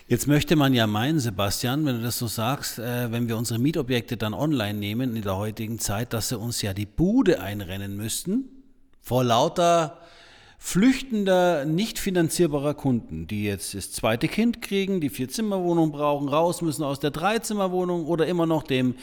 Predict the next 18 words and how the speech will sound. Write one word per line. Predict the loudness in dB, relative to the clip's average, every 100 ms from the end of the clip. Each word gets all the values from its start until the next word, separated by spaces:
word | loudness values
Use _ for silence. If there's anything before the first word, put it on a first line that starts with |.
| -16 -8
der | -2 2
Wohnung | 4 4
hinterherjagen | 6 4 6 6 4 4 2
mit | 0 -2 -2
Homeoffice, | -2 -2 -6 -6 -6 -10 -16 -8 -2
die |
sie | 0 2
nicht | 2 0
mehr | -6
kaufen | -4 -2 -4 -4
können, | -4 -2 -2 -4
sondern, | -2 -2 -2 -2 -2 -4
äh, | -6 -6 -2
mieten. | 0 0 -2 -12 -14 _ _ -10
Und | -8 -6
wie |
ist | -6 -8 -10
es? | -12